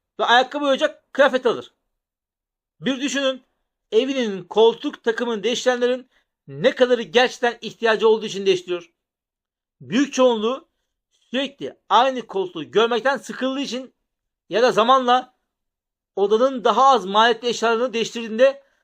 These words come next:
bu koltuk artık bu odaya uymuyor diye değiştiriyor. Koltuk pahalı olduğu için önce odada daha az maliyetli birkaç eşya değiştiriyor. Sonra da bu koltuk bu odaya uymuyor diyor. Koltuğu değiştirmek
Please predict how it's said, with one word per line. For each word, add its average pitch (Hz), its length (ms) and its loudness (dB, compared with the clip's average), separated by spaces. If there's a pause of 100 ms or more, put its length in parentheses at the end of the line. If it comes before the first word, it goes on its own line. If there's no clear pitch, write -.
(200)
bu 185 160 -10
koltuk - 380 -2
artık 220 400 2 (140)
bu 202 120 2
odaya 240 200 2
uymuyor 240 460 0
diye 196 120 2
değiştiriyor. 139 460 -8 (1500)
Koltuk 156 400 -8
pahalı 220 280 6
olduğu 269 180 4
için 277 300 -8 (580)
önce 226 280 2
odada 220 500 2 (340)
daha 208 200 2
az 233 240 4
maliyetli 214 500 2
birkaç 247 440 -4
eşya 214 280 0
değiştiriyor. 262 500 0 (880)
Sonra 254 220 6
da 135 200 0
bu 254 100 -4
koltuk 220 420 0
bu 220 200 6
odaya 214 180 2
uymuyor 233 420 0
diyor. 269 240 -2 (640)
Koltuğu 247 440 2
değiştirmek 226 680 -2